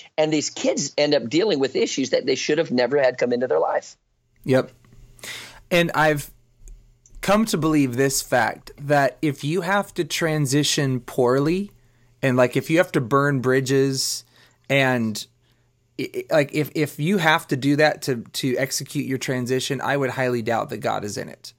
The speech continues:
Speaker 2: Because the, the, the transitions that I've seen leaders make that are, that are blessed and have favor on them,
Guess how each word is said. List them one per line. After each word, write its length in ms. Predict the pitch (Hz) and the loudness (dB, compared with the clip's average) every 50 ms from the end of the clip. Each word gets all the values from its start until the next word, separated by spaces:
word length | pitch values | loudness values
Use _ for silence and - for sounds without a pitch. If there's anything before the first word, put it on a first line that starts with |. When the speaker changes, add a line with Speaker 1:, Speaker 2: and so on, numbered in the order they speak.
| _ _ _ _ _ _ _ _ | _ _ _ _ _ _ _ _
Speaker 2:
Because 480 | - 156 143 - - 165 147 147 135 135 | -4 -4 -2 0 2 2 2 2 0 0
the, 120 | 135 123 | -2 -2
the, 140 | 131 139 143 | 0 0 0
the 300 | 120 135 139 123 - - _ - | 2 0 -2 -2 -2 -10 _ -12
transitions 640 | - - 175 170 151 139 156 175 - - 214 180 135 | -8 -4 -2 -2 0 0 0 -2 -2 -2 -2 -2 -2
that 80 | 135 127 | 0 2
I've 220 | 127 127 131 127 | 2 2 2 0
seen 560 | - - - 139 131 131 131 127 127 127 - - | -4 -4 -4 -4 -4 -4 -4 -4 -6 -8 -10 -10
leaders 420 | - 120 131 135 123 123 120 107 117 | -6 -4 -2 -2 0 -2 -2 -2 -4
make 340 | 117 117 117 120 139 - - | -4 -2 -2 -2 -4 -4 -2
that 160 | 135 120 113 | -2 0 0
are, 100 | 110 95 | 0 -2
that 160 | 95 123 113 | -2 -4 -2
are 100 | 110 104 | -2 -4
blessed 440 | 98 110 117 120 123 127 127 - - | -2 -2 0 2 2 0 0 -2 -6
and 80 | 127 | -4
have 140 | 113 113 - | -4 -6 -4
favor 360 | - 131 131 139 139 131 127 120 | -2 -2 -2 0 0 -2 -2 -2
on 160 | 117 113 113 | -2 -2 -2
them, 280 | 110 110 107 107 107 | -2 -4 -4 -4 -6